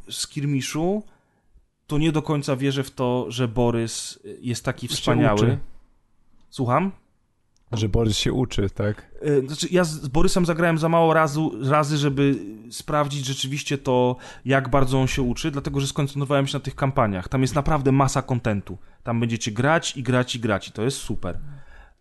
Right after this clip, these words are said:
Speaker 1: E, jest różnorodność, jest ten multiplayer, jest jeszcze kooperacja, także zabawy jest co niemiara i tutaj się kończą moje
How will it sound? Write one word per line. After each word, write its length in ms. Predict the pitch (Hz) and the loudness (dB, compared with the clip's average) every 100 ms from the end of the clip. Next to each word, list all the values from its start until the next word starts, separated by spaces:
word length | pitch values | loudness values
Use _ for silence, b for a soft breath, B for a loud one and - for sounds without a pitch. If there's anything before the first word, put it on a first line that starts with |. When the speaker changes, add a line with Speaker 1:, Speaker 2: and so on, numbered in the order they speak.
| 131 | -6
Speaker 1:
E, 460 | 123 123 120 117 117 B B _ _ _ | -2 0 0 -2 -4 B B _ _ _
jest 220 | 147 156 | -2 0
różnorodność, 880 | 165 143 139 156 160 185 190 - - | 0 2 4 4 4 4 4 2 -4
jest 200 | 147 147 | -2 0
ten 120 | 156 143 | 2 2
multiplayer, 680 | 139 135 - 160 160 160 - | 2 0 0 2 2 0 0
jest 220 | 135 131 | -2 -2
jeszcze 200 | 131 - | -6 -6
kooperacja, 760 | - 120 127 135 143 151 147 151 | -2 0 2 0 0 0 0 0
także 520 | 131 117 117 120 104 | -4 -4 -4 -4 -4
zabawy 400 | 117 120 120 123 | -4 -2 -2 -2
jest 320 | 117 117 - | -2 -4 -10
co 140 | - | -6
niemiara 560 | 127 127 120 110 151 208 B B B B _ | -2 2 2 2 2 0 B B B B _
i 180 | 143 139 | -6 -6
tutaj 480 | - 147 143 156 143 | -6 -6 -2 0 0
się 160 | - | -2
kończą 520 | 139 147 147 - 143 | -2 0 0 0 0
moje 720 | 135 123 120 123 120 123 120 | 2 2 2 2 2 0 -2